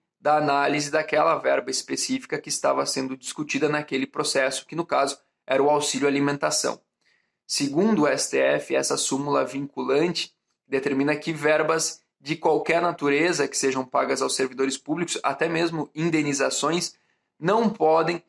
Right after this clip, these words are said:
ter o seu valor aumentado pelo Poder Judiciário com base na isonomia, ou seja, com base no fato de que servidores públicos de uma outra carreira recebam aquela mesma verba com um valor diferente.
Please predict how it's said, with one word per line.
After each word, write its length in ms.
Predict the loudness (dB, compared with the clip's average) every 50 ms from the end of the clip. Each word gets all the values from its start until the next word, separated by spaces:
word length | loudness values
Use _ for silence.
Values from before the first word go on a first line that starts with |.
| _ _ _ _
ter 80 | -2 -2
o 40 |
seu 220 | 0 2 2 2 4
valor 340 | 4 4 4 4 4 4 4
aumentado 840 | 4 4 2 2 0 -2 -4 -4 -4 -2 0 2 2 0 -2 -4 -10 _ _
pelo 200 | -6 -6 -6 -4
Poder 260 | -6 -4 -4 -2 -4
Judiciário 640 | -4 -6 -8 -6 -4 -2 0 2 2 2 0 0
com 320 | -4 -4 -2 -2 0 0 2
base 580 | 2 4 4 4 4 2 0 -2 -4 -6 -10 _ _ _ -6
na 140 | -2 0
isonomia, 640 | 0 0 0 -2 -2 -2 -2 0 2 2 2 2 2
ou 100 | 0 -2
seja, 320 | -2 0 0 0 0 -2 -6
com 240 | -6 -6 -6 -4
base 320 | 0 0 0 0 0 -2 -6
no 80 | -8
fato 380 | -6 -2 0 0 2 0 -2 -6 _ _ _ _ _ _ _
de 180 | -6 -4 -4
que 400 | -4 -2 -2 0 0 0 0 -4 _ _ _ _ _
servidores 720 | -2 0 2 2 2 2 0 2 4 4 4 4 2 0
públicos 460 | -2 -2 -2 0 0 -2 -2 -4 -2
de 80 | -2 0
uma 160 | 2 2 4
outra 400 | 4 4 4 4 2 0 -2 -4
carreira 480 | -2 -2 0 0 2 2 2 2 2 2
recebam 580 | 0 -2 -2 -2 0 0 0 0 0 0 -2
aquela 320 | -4 -2 0 0 0 2 0
mesma 540 | 0 -2 -2 -2 -2 -2 -2 -2 -2 -2 -2
verba 400 | 0 0 0 0 0 0 -2 -4
com 180 | -2 -4 -4
um 140 | -4 -4 -2
valor 360 | 0 0 0 2 2 0 -2
diferente. 600 | -4 -8 -8 -4 -2 -2 -2 -4 -4 -8 -12 -14